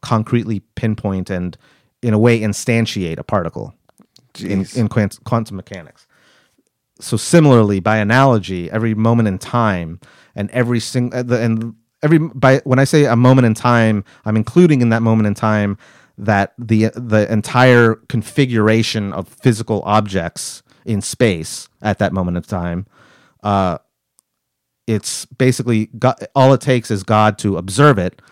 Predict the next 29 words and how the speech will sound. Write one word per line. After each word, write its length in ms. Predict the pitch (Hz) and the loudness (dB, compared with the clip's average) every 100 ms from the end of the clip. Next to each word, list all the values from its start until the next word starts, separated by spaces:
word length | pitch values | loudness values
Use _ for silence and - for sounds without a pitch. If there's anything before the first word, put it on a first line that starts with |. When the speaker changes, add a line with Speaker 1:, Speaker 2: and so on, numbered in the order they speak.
| _ _ _ _ | _ _ _ _
Speaker 1:
for 160 | - 117 | 2 4
it 100 | 117 | 4
to 80 | 110 | 0
be 200 | 110 101 | -2 -2
inst-, 340 | 104 - - | -6 -10 -10
in, 240 | 120 98 90 _ _ - | -8 -6 -8 _ _ -8
uh, 180 | 92 92 | -6 -4
instantiated 760 | 101 - 104 - 82 71 - _ _ _ _ _ _ | -4 -2 -4 -4 -8 -10 -16 _ _ _ _ _ _
or 140 | 95 85 | -10 -8
come 240 | - 104 | -2 0
into 180 | 95 95 | 0 -4
existence, 500 | 80 85 - 55 - | -6 -10 -12 -16 -14
in 80 | 65 | -14
other 120 | 60 | -12
words. 280 | 50 - _ _ _ _ _ _ _ _ - | -14 -18 _ _ _ _ _ _ _ _ -4
Speaker 2:
So 220 | 156 151 | 2 2
if 100 | 120 | 2
God 420 | 139 151 160 143 | 2 2 2 -2
for 160 | 151 139 | -2 -2
a 40 | |
moment 580 | 127 131 120 107 101 _ _ _ _ 107 107 | 0 -2 -2 -4 -8 _ _ _ _ -10 0
didn't, 420 | 127 123 123 123 _ - | 0 2 -4 -6 _ -12
stopped 380 | - 131 135 | -2 0 0
observing 500 | 113 101 113 120 135 | -4 -4 -4 -2 -4
us, 420 | 143 160 - - _ - | -6 -8 -10 -16 _ -10
Speaker 1:
If 160 | 147 | 0
he 120 | 147 131 | 4 4
Speaker 2:
we're 180 | 117 104 | 0 -6
done. 420 | 113 110 85 | -6 -6 -8